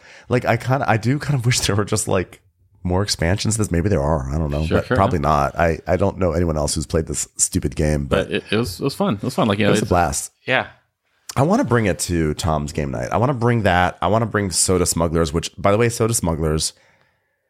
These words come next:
Speaker 1: if we're gonna s-, weave in, like, new to me's, like, I think that was actually one of the best new to me games of the year for me.
Speaker 2: Really?
Speaker 1: Just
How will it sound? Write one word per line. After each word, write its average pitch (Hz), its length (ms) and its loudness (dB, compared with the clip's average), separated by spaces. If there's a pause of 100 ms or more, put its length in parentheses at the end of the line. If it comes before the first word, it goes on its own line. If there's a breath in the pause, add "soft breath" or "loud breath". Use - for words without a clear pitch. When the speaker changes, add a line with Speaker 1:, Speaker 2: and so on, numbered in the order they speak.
(140)
Speaker 1:
if 107 100 0
we're 131 80 2
gonna 131 140 4
s-, - 280 -8
weave 107 380 0
in, 95 480 2
like, 87 380 -2
new 95 280 2
to 92 60 0
me's, 82 580 0 (200)
like, 92 240 -2
I 117 100 2
think 175 140 2
that 139 80 4
was 101 120 2
actually 90 280 -2
one 82 100 0
of 80 80 0
the 78 60 -2
best 82 320 0
new 87 260 0
to 80 60 0
me 82 180 0
games 69 380 -4
of 71 180 -6
the 78 80 -8
year 76 180 -4
for 214 100 -8
me. 247 60 -4
Speaker 2:
Really? 135 280 0 (540 loud breath)
Speaker 1:
Just - 200 0